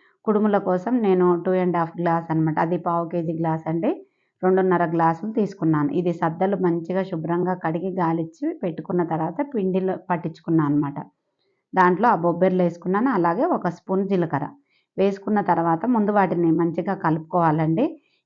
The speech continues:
ఇప్పుడు మనం ఉడకబెట్టుకున్నప్పుడు వాటర్ వెళ్ళినాయి కదండి, ఆ వాటర్ని దాంట్లో పోసేసుకోవాలి. అయితే సాల్ట్ మనం ఆ వా-, ఆ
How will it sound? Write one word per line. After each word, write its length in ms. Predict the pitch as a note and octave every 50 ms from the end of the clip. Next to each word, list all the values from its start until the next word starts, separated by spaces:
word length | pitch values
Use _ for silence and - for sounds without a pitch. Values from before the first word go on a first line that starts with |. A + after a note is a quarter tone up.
| -
ఇప్పుడు 240 | G#3+ F3+ F#3 G3+ G3
మనం 260 | G3 F#3+ F#3 F#3+ F#3 F#3
ఉడకబెట్టుకున్నప్పుడు 920 | F#3+ F#3 F#3+ F#3+ G3+ F#3+ G#3+ G3+ G3 G3+ F#3+ - F#3 G3 G3 F#3+ F#3+ F#3 F3+ F3
వాటర్ 340 | F3+ F3 F3 E3+ D#3+ F3+ F3+
వెళ్ళినాయి 340 | F3+ F3 F3 F3 F3+ F3 E3
కదండి, 320 | E3+ E3 F3 F3 F#3+ B3 F4 G4+ - -
ఆ 20 | F3
వాటర్ని 440 | E3 E3+ E3+ E3+ D#3+ F#3 F#3 A#3+ C4
దాంట్లో 340 | G#3+ G3+ F3 E3+ D#3+ F#3+ G3
పోసేసుకోవాలి. 760 | G3 F3 E3+ D#3+ E3+ E3+ D#3+ - - - D3 D3 D3 C#3+ D3 - - _ _ _ _ _ -
అయితే 240 | - - E3+ A3 C#4 C#4
సాల్ట్ 460 | C#4 C4+ G3 E3+ E3+ F#3 G#3+ A3 B3+
మనం 260 | A#3+ A#3 G#3+ G#3 F#3+
ఆ 120 | F3+ F3
వా-, 280 | E3+ E3+ E3+ E3+ E3 - - - -
ఆ 80 | E3+